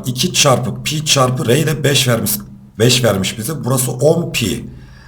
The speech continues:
E, h'ı soruyor zaten. İşte bu h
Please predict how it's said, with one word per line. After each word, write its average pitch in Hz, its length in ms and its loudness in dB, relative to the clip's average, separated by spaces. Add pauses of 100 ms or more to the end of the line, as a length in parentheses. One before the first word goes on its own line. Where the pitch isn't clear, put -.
(360)
E, 92 100 0
h'ı 117 200 2
soruyor 143 460 4
zaten. 90 580 0
İşte 139 240 -4
bu 156 80 -6
h - 440 4